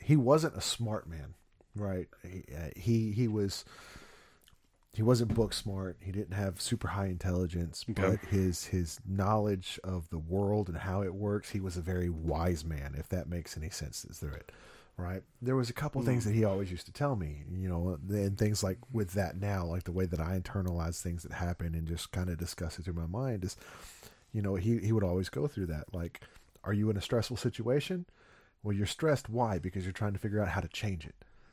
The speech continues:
Speaker 1: right?
Speaker 2: Okay.
Speaker 1: If you, if you accept that you can't change it,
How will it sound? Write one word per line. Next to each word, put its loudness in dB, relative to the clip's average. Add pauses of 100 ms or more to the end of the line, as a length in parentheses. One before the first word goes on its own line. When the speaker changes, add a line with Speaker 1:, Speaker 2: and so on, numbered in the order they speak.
(280)
Speaker 1:
right? 0 (280)
Speaker 2:
Okay. 2
Speaker 1:
If 4
you, 0
if -4
you 0
accept 2
that -6
you -4 (100)
can't 0 (140)
change -2
it, -10